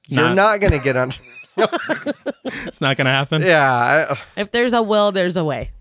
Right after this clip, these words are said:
Speaker 2: If
Speaker 1: Oh,
Speaker 2: there's some
Speaker 1: no, there's
Speaker 2: spikes.
Speaker 1: no way. <laughs>
Speaker 2: That night at the party, Parker is literally allowing people to beer bong his dog Hootie.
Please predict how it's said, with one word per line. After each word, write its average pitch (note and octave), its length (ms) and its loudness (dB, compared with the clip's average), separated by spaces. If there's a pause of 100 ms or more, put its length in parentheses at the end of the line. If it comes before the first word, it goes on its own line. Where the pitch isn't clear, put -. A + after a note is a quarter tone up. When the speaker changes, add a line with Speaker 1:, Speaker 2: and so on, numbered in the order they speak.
(140)
Speaker 2:
If D3 100 0
Speaker 1:
Oh, E3 40 6
Speaker 2:
there's F3 180 4
some D#3 100 6
Speaker 1:
no, C#3+ 140 6
there's C#3+ 340 2
Speaker 2:
spikes. C3+ 40 -6
Speaker 1:
no C#3+ 160 4
way. G#2+ 200 -2 (920)
<laughs> F#3+ 260 0 (1700)
Speaker 2:
That F3+ 220 -2
night F#3 200 0
at E3 80 -4
the - 60 -12
party, B2 560 0 (140)
Parker C#3+ 340 0
is B2+ 180 2
literally D#3 480 2
allowing C#3 480 0
people C3+ 280 -4
to C3+ 160 -8
beer B2+ 300 0
bong A#2+ 280 0
his A2 200 -4
dog A#2 300 0
Hootie. G#2 360 -2